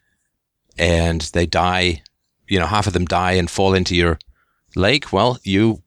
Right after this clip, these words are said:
you're in big trouble. You've got <laughs> biowarfare pollution going on. You know, Genghis Khan was quite a pollutant, <laughs> if I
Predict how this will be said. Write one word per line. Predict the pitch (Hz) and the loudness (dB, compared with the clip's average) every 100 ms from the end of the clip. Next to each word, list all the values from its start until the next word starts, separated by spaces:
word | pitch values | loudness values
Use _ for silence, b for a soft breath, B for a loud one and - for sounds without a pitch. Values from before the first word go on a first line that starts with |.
| _ _ _ - | _ _ _ -6
you're | 87 92 | 0 0
in | 98 | 0
big | 101 107 | -2 -2
trouble. | - 196 - | -2 -2 -2
You've | 90 - | -4 -2
got | 92 90 - _ | 0 -2 -4 _
<laughs> | _ _ | _ _
biowarfare | 95 95 - 107 - 117 90 87 147 - 82 - B B B B | -4 -2 -2 -2 -2 0 -2 0 -2 -2 -4 -6 B B B B
pollution | - 87 85 - 87 | -2 2 2 2 0
going | 82 80 78 | 0 0 0
on. | 76 71 - _ _ _ _ _ _ _ _ _ _ _ _ _ _ _ _ _ _ _ _ _ _ _ _ _ _ - | -2 -4 -10 _ _ _ _ _ _ _ _ _ _ _ _ _ _ _ _ _ _ _ _ _ _ _ _ _ _ -14
You | 69 | -8
know, | 71 | -2
Genghis | 80 90 85 | 0 2 2
Khan | - 95 143 117 | 0 -2 -2 -4
was | 80 | -6
quite | - 82 | -4 -4
a | |
pollutant, | 78 80 78 - - B B B B B | -2 -2 -2 -2 -4 B B B B B
<laughs> | - | -14
if | - | -10
I | - | -10